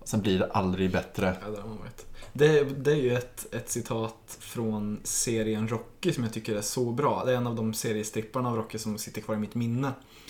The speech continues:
Speaker 2: Då är han på en, de är på en fest och en av hans kompisar har ballat ur fullständigt.
Speaker 1: Mm.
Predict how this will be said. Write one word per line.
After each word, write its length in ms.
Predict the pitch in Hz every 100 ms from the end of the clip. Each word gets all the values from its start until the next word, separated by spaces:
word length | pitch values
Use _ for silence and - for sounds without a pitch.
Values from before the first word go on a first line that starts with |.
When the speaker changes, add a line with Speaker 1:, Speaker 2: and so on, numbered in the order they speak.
| - - -
Speaker 2:
Då 120 | 123 120
är 120 | 113
han 220 | 107 107
på 200 | - 113
en, 340 | 113 107 104 - - -
de 140 | 120
är 40 | 113
på 140 | 117
en 80 | 104
fest 580 | - 139 - - - -
och 100 | -
en 120 | 117 110
av 60 |
hans 140 | 107 -
kompisar 500 | 110 110 - 139 117
har 100 | 113
ballat 340 | 117 110 110
ur 100 | 113
fullständigt. 800 | - 120 - 107 135 135 - -
Speaker 1:
Mm. 220 | 120 98